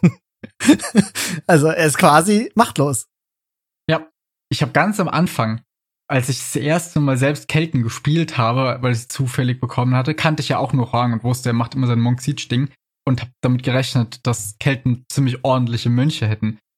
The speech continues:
Speaker 2: Und dann macht man das zum ersten Mal selbst und merkt, man hat gar nichts.
Speaker 1: Ja, überhaupt nichts. Aber er kann sich die Mönche halt immer leisten, weil er so extrem auf Gold geht. Und er konvertiert halt auch einfach alles.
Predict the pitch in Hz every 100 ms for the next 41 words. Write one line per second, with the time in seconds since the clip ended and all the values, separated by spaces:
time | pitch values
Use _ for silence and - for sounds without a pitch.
0 | _ - 143 131 123 139 - 151 135 123
1 | - 131 143 - - 117 113 147 151 170
2 | - 139 131 131 127 - - 123 113 107
3 | - 120 135 110 - - - _ - -
4 | _ _ _ _ 139 156 - 107 - -
5 | _ - - 147 143 180 _ _ _ -
6 | 131 - _ _ - 170 202 - 147 151
7 | 165 156 175 139 127 123 123 - 160 196
8 | - _ _ - 139 139 139 143 - 123
9 | - - 143 127 160 151 131 - 135 127
10 | 127 - 80 - - _ _ - 147 -
11 | 151 143 143 - 180 160 156 151 139 -
12 | 165 139 123 139 135 113 101 -